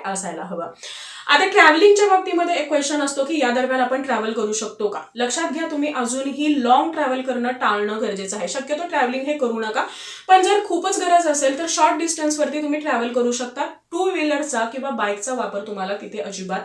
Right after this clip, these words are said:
करायचा नाही. शिवाय तुम्हाला या दरम्यान खूप जास्त एक्झर्शन होईल असा कोणताही व्यायाम किंवा घरामधली कामं सुद्धा करायची नाहीत. कोणतंही काम तुम्हाला सलग करायचं नाही किंवा खूप जास्त सतत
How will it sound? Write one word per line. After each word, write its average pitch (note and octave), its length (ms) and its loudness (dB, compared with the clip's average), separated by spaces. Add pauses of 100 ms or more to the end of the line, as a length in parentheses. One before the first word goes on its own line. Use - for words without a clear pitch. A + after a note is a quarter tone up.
करायचा F3 460 -6 (480)
नाही. F#3 440 -2 (440)
शिवाय F#4 300 6
तुम्हाला F4+ 320 4
या E4 240 4
दरम्यान D#4 440 0
खूप D#4 240 -6
जास्त C4+ 300 0
एक्झर्शन D4 640 2
होईल C#4+ 480 0
असा C#4+ 220 -2
कोणताही B3 560 -2
व्यायाम G3+ 440 0
किंवा A#3 240 -2
घरामधली A#3 500 -4
कामं G#3 280 -2
सुद्धा G#3 320 -8
करायची G#3 440 -6
नाहीत. F#3 420 -8 (540)
कोणतंही E4 420 4
काम E4+ 220 0
तुम्हाला D#4 280 0
सलग E4+ 440 8
करायचं C#4+ 400 2
नाही G#3+ 160 -4
किंवा A#3+ 260 -4
खूप D4+ 240 -4
जास्त C#4+ 440 -2
सतत C4+ 240 -4